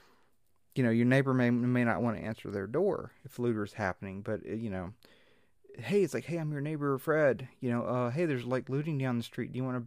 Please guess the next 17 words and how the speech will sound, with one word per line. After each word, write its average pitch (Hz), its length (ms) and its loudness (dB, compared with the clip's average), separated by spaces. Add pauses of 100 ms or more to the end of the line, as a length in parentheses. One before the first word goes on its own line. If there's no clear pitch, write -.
(220)
set 131 260 -2
up 135 140 -6
a 127 80 -2
community 131 460 -4
self-defense 127 640 -6
force?" 165 360 -2 (920)
That's 143 280 0
kind 165 240 0
of, 123 100 0
like, 127 240 0 (340)
a 107 60 -2
little 127 360 -2
late 107 420 -2
to - 160 -20
do 117 140 -4
that. 143 340 0
Like, 117 140 -8